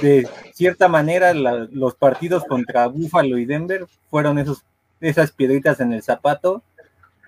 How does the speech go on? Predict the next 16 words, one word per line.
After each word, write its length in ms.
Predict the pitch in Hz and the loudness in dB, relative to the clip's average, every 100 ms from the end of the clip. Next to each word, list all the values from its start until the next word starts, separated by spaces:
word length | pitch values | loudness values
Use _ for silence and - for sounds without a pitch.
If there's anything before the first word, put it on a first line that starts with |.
| _ | _
de 260 | 135 127 - _ | -2 0 0 _
que 120 | 135 | 2
no 120 | 143 | 4
supieron 440 | 151 151 151 147 139 | 2 0 2 4 4
librar 480 | 127 131 147 165 - - | 4 4 4 2 -2 -8
y 240 | 143 123 | -6 -4
me 480 | 117 117 117 113 113 | -4 -4 -4 -6 -6
mostró 480 | 117 113 - 147 151 | -6 -8 -4 -4 -4
que 100 | 143 | 0
todavía 440 | 135 131 131 131 | 4 4 4 2
el 80 | 120 | 2
equipo 500 | - 127 - 127 123 _ _ _ - | -2 -8 -4 -4 -6 _ _ _ -4
le 160 | 127 123 | 0 2
faltaba 400 | 131 123 156 160 | 2 4 2 2
un 140 | 160 | 2
poquito 720 | 196 202 208 202 - 202 247 | 2 2 0 -4 0 0 -2